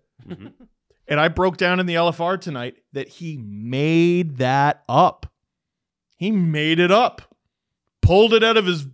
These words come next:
Speaker 2: bottom. He must have felt relieved after decreased bloating. He made it up.
Speaker 1: Mm-hmm.
Speaker 2: You looked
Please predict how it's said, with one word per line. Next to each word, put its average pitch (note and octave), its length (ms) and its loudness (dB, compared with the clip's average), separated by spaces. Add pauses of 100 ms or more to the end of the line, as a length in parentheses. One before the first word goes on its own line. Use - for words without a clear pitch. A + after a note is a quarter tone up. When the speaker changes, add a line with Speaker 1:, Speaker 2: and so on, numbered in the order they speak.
(140)
Speaker 2:
bottom. F3+ 680 -2 (760)
He F3 120 -2
must G#3 220 2
have F#3+ 120 -4
felt G3+ 240 -2
relieved F#3 540 -2
after F#3 440 -2 (220)
decreased F3 480 -8
bloating. E3+ 500 -4 (220)
He A3 240 -4
made F#3 480 0
it G3+ 180 2 (240)
up. D3 300 -4 (220)
Speaker 1:
Mm-hmm. G2+ 260 -8 (240)
Speaker 2:
You F3+ 200 -6
looked F#3+ 280 0